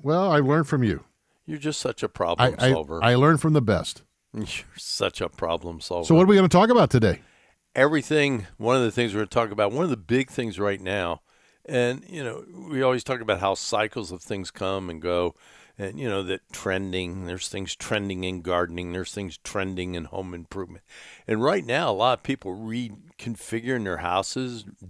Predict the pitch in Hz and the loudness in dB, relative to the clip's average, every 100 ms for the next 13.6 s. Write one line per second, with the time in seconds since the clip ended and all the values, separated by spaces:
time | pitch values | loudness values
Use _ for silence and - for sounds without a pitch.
0 | 82 107 101 135 117 120 123 117 107 101 | -2 -2 -2 -6 -8 -8 -6 -6 -2 0
1 | 113 - 123 - - - - - 131 131 | 0 -2 -10 -12 -20 -20 -12 -4 -2 0
2 | 147 143 123 123 123 - 120 120 117 110 | 0 0 0 -2 -4 0 2 2 2 0
3 | 101 123 - - - 214 120 90 139 160 | 2 0 0 -6 -4 -6 -6 -6 -4 -2
4 | 135 92 - 120 123 _ - - - - | -4 -4 2 2 2 _ -20 -20 -20 -10
5 | 117 120 135 165 147 - 123 120 135 - | -4 0 2 4 2 -2 -2 -2 -2 -4
6 | 120 101 98 98 95 104 127 98 101 135 | -4 -4 -4 -4 -4 -2 -2 2 2 2
7 | - - - 95 117 147 - - 120 117 | 0 -12 -4 -2 -2 -4 -6 0 4 6
8 | 113 113 156 240 285 - 147 - 107 104 | 6 4 -2 -6 -4 0 0 0 -4 -2
9 | 117 92 98 98 - - - 151 160 135 | -2 -2 -2 -2 -4 -8 -6 -6 -8 -6
10 | 117 98 104 92 - - 101 101 101 - | -6 -4 -4 -6 -6 -6 -6 -2 -4 -4
11 | 87 85 101 - 90 80 85 92 110 92 | -6 -4 -6 -6 -8 -6 -2 -2 -2 -2
12 | 110 - 90 87 80 98 101 90 85 76 | -2 -4 -10 -10 -6 -4 -4 -6 -8 -6
13 | 104 101 107 90 92 87 | -4 -4 -4 -2 0 -2